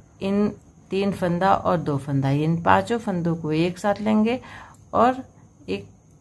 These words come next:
बैक लूप से एक सीधा फंदा बनाएंगे, फिर उनको अपनी ओर करेंगे, फिर इन्हीं तीन फंद,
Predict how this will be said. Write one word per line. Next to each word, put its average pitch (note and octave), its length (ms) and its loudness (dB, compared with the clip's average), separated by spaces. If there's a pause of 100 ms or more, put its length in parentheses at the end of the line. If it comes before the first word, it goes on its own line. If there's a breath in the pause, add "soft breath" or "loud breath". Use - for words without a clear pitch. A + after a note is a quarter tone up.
(340)
बैक F#3 360 2
लूप E3 200 -4
से E3 260 -4
एक G3+ 200 -4
सीधा D#3 360 -2
फंदा C#3 320 -6
बनाएंगे, - 520 -8 (640 loud breath)
फिर E3 140 -2
उनको E3 340 2
अपनी E3+ 360 -2
ओर G3 120 0
करेंगे, A3 520 2
फिर - 320 -8 (160)
इन्हीं F#3+ 360 -2
तीन D#3+ 220 -2
फंद, D#3 320 -4